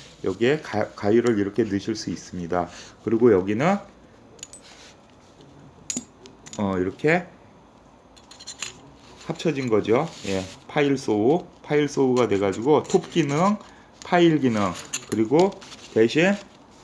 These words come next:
톱이 있던 자리에는 톱을 빼고 가위를 넣으면은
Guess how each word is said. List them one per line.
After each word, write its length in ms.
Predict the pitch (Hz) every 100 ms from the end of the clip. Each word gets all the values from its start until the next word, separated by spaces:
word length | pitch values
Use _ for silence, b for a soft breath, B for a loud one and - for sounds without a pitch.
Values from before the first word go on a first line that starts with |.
| - - -
톱이 260 | - 170 135
있던 260 | 123 139
자리에는 380 | 127 120 120 123
톱을 300 | - 143 139
빼고 420 | 139 127 143 170
가위를 440 | - 113 120 127 104
넣으면은 460 | 101 101 147 151